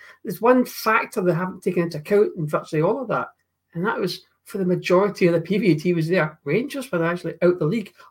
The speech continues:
or we were being crippled with, you know, you know, inadequate signings because of the, the, the state of football club. I mean, I don't mean this in any, in disrespect to the players I'm going to mention, but Scott Brown, when he was made to look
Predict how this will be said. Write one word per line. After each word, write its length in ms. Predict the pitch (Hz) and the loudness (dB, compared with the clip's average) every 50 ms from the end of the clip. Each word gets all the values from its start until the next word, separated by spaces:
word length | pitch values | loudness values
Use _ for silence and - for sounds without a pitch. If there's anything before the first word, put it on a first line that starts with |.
| _ _ | _ _
or 160 | 180 180 180 | 4 4 6
we 120 | 180 185 | 6 4
were 120 | 175 170 160 | 4 4 2
being 320 | 165 165 165 160 151 151 _ _ _ _ _ _ _ _ _ | 2 2 2 0 -2 -4 _ _ _ _ _ _ _ _ _
crippled 480 | - - 214 208 - - 269 196 156 - | -8 -6 -6 -6 -2 -2 0 0 2 2
with, 240 | - 156 - - - _ | 2 2 2 0 -10 _
you 100 | - 180 | 2 4
know, 260 | 175 170 156 147 151 - - - - - - - - _ _ _ _ _ _ _ _ _ _ | 6 6 6 4 2 -2 -16 -20 -20 -20 -20 -20 -20 _ _ _ _ _ _ _ _ _ _
you 100 | _ 233 | _ -2
know, 240 | 233 214 180 - - - - 139 - - | 2 2 2 2 0 -8 -10 -10 -8 0
inadequate 520 | 214 190 180 180 185 180 185 180 - - - | 4 6 6 6 6 4 2 0 0 -4 0
signings 420 | - 208 202 233 254 240 175 156 | 2 4 4 6 6 4 2 2
because 360 | - 180 185 - 202 190 175 | -2 -2 -2 2 2 2 2
of 120 | 185 175 165 | 2 0 -2
the, 80 | 170 160 165 - - 160 - _ | -2 -4 -6 -10 -18 -20 -18 _
the, 80 | - 180 175 - - | -10 -10 -10 -8 -8
the 100 | 208 170 | -8 -8
state 240 | 156 - 196 180 | -2 0 0 0
of 80 | 180 165 | 2 0
football 260 | - 302 - 285 262 | -4 -4 -2 -2 -2
club. 220 | 247 - 208 185 - | -2 -2 -4 -6 -4
I 40 | - | -4
mean, 280 | 226 269 240 214 214 - - - - - | -2 0 0 0 -2 -4 -14 -20 -16 0
I 140 | - 202 202 | 4 4 6
don't 260 | 202 185 208 - - | 8 6 6 4 4
mean 160 | 233 226 220 | 4 4 4
this 220 | 208 214 202 - - | 4 4 2 2 0
in 100 | 185 180 175 | 0 -2 0
any, 300 | 185 196 185 180 175 160 170 _ _ - - _ _ _ | 2 4 4 4 4 2 -2 _ _ -20 -20 _ _ _
in 140 | - 202 170 | -10 -8 -4
disrespect 640 | 156 180 175 - 165 151 - - 185 170 - - - | -4 -4 -4 -4 -8 -8 0 4 4 4 4 2 -6
to 80 | - 165 | -8 -8
the 80 | 151 - | -6 0
players 240 | 180 175 170 160 | 2 4 4 4
I'm 100 | 156 151 | 4 2
going 140 | 147 156 151 | 2 2 2
to 60 | 147 143 | 0 2
mention, 480 | 151 175 220 262 262 247 - 139 117 - _ _ _ _ _ _ _ _ _ | 0 0 0 0 -2 -4 -6 -10 -12 -12 _ _ _ _ _ _ _ _ _
but 140 | - 185 - | -6 -4 -4
Scott 360 | - - - 262 254 - - | -6 0 2 2 2 2 2
Brown, 460 | - 196 208 202 175 156 151 143 - _ _ | 2 4 6 6 6 4 2 0 -6 _ _
when 160 | - 165 156 | -2 0 0
he 160 | 143 160 185 | 2 0 0
was 240 | 175 160 151 151 - | 0 0 -2 -2 -2
made 180 | 165 165 160 165 | -2 -2 -2 -2
to 80 | - 147 | -6 -2
look 240 | 143 156 151 151 | -2 -2 -2 -4